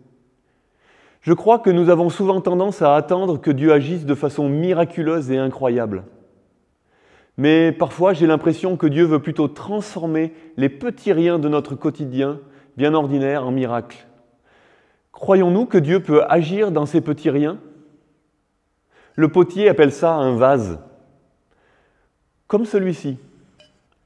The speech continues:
Mais un vase, ça sert à quoi ? Simplement à mettre en valeur ce que l'on met dedans ? Et si pendant cette semaine, nous nous lancions le défi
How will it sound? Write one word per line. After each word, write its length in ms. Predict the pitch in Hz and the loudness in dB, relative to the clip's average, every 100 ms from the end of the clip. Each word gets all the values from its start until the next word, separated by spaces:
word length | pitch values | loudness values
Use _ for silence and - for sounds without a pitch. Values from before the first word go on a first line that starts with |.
| - | -4
Mais 140 | 156 | 2
un 80 | 185 | 4
vase, 320 | 170 214 208 | 6 4 4
ça 140 | 180 143 | 0 0
sert 180 | 160 143 | 0 -2
à 80 | |
quoi ? 460 | 139 147 139 - - _ _ _ _ _ _ _ _ _ - | 0 -2 -2 -8 -20 _ _ _ _ _ _ _ _ _ -2
Simplement 560 | 151 147 156 165 180 | 0 2 2 2 2
à 40 | 135 | 2
mettre 220 | 139 139 | 0 0
en 80 | 131 | 2
valeur 380 | 135 151 165 | 4 4 2
ce 180 | - - | -2 -8
que 80 | 127 | -4
l'on 140 | 127 | -2
met 100 | 127 | -2
dedans ? 300 | 123 120 151 165 - _ _ _ _ _ _ _ _ _ _ _ _ _ _ _ _ - | -2 -2 -4 -8 -20 _ _ _ _ _ _ _ _ _ _ _ _ _ _ _ _ -2
Et 100 | 170 | 0
si 220 | 175 294 | 0 0
pendant 260 | 285 208 185 | 2 2 2
cette 260 | - 185 | 0 -2
semaine, 360 | - 220 240 233 | -2 -4 -2 0
nous 120 | 185 | 0
nous 120 | 175 | 2
lancions 420 | 170 185 - 220 214 | 2 0 -4 -2 0
le 120 | 147 | 0
défi 520 | 139 190 - 233 | 0 -2 -4 -10